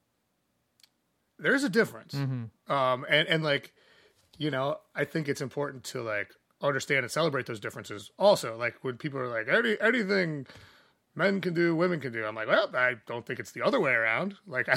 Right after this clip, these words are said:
Speaker 1: don't think anything women can do, men can do."
Speaker 2: Mm-hmm.
Speaker 1: You know? So, like, um, yeah, I mean, technically, uh,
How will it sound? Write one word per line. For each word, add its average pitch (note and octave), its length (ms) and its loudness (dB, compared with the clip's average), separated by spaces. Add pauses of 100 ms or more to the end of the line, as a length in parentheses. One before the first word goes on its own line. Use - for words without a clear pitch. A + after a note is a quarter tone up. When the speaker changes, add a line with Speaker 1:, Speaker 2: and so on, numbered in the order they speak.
(100)
Speaker 1:
don't G3 120 6
think G3+ 320 4
anything F#3 340 6
women F3 220 4
can D3 120 -2
do, D#3+ 120 2
men F3 240 4
can D3+ 120 -2
do." B2 80 0 (160)
Speaker 2:
Mm-hmm. C3+ 300 0 (160)
Speaker 1:
You E3 60 4
know? F3+ 200 6
So, F#3 160 6
like, D#3+ 260 4 (400)
um, D3+ 600 6 (140)
yeah, E3 140 2
I E3 60 4
mean, D3+ 200 2 (140)
technically, D#3+ 1120 2 (1040)
uh, C2 400 0